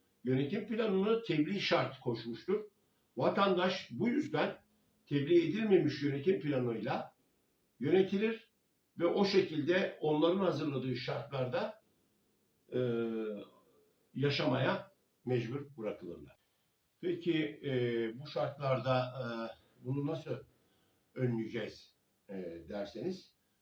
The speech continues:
burada tabii denetim me-, mekanizmasının önemi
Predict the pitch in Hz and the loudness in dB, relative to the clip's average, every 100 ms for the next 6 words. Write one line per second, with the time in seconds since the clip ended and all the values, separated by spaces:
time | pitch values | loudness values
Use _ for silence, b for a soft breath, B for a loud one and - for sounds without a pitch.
0 | _ - 151 143 151 151 151 - 147 143 | _ -6 -2 0 2 0 -2 -6 -4 -2
1 | 139 143 143 175 151 - - 127 117 107 | 0 0 2 2 2 0 -4 -4 -2 -4
2 | 104 98 92 104 - 104 95 98 - 123 | -6 -6 -6 -8 -10 -10 -10 -12 -12 -8
3 | 156 - 131 127 127 127 - | -6 -6 -4 0 2 0 -4